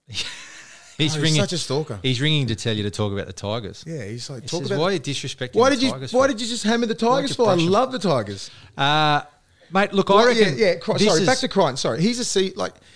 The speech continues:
Speaker 2: last year, if you're picking an Aussie side, he's probably gonna be in that Aussie side.
Speaker 1: For sure, he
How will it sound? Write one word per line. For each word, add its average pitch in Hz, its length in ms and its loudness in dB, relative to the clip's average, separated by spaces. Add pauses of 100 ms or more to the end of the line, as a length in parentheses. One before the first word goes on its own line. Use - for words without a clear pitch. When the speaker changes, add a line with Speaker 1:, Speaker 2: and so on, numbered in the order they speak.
(280)
Speaker 2:
last 117 320 0
year, 214 80 2
if 190 80 -2
you're 190 60 -2
picking 175 240 0
an 156 60 -4
Aussie 147 280 -2
side, 120 240 0
he's 139 140 -4
probably 151 240 0
gonna 135 120 2
be 123 140 2
in 113 60 0
that 107 100 -2
Aussie 104 180 -2
side. 87 240 -8
Speaker 1:
For 147 80 0
sure, 131 280 -2
he 98 60 -4